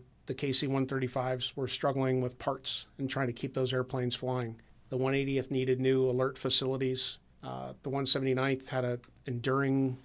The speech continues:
twenty-four seven, or one seventy-eighth rather, had an enduring twenty-four seven mission.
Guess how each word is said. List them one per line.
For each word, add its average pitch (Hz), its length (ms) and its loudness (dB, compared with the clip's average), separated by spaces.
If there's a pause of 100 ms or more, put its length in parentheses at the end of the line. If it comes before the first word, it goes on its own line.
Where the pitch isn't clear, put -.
twenty-four 135 480 0
seven, 139 400 0
or 139 100 2
one 135 220 -2
seventy-eighth 131 640 0
rather, 131 280 -2
had 123 140 -2
an 120 120 0
enduring 139 380 0
twenty-four 135 420 -2
seven 131 300 0
mission. 127 420 0